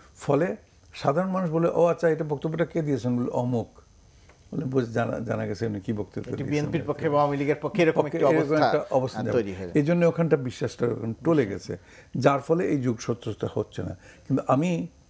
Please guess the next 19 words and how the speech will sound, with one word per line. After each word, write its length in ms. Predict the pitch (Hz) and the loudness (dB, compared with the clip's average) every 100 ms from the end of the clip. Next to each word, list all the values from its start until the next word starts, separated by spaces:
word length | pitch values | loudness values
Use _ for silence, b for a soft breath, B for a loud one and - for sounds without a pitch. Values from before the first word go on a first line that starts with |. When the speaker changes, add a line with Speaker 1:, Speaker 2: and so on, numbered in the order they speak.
| - | -4
Speaker 1:
আমার 180 | 123 120 | 0 2
ব্যক্তিগত 380 | 120 - 156 196 | 0 0 2 2
মত 280 | 180 151 | 2 2
হচ্ছে 300 | 143 - 110 | 0 2 0
যে 220 | 104 113 - - | 0 -4 -4 -4
এই 120 | 123 | 0
নিরপেক্ষ 580 | 127 139 175 208 - 190 | 2 2 2 2 2 2
একটা 460 | 151 - - 113 - B B B - | 2 2 0 0 -2 B B B 0
অভিমত 380 | 143 175 151 131 | 4 4 4 2
যদি 200 | 123 120 | 0 0
গড়ে 260 | 113 113 120 | 2 2 2
না 200 | 107 98 | 0 -2
উঠে 360 | 101 - 92 85 - B B B | -2 -4 -8 -10 -16 B B B
বা 120 | 135 127 | 2 2
একটা 200 | - 135 | 0 -2
গোষ্ঠী 380 | 123 139 - | 0 -2 -2
যদি 200 | 156 147 | 2 2
না 160 | 131 107 | 2 0
থাকে, 280 | - - | -4 -8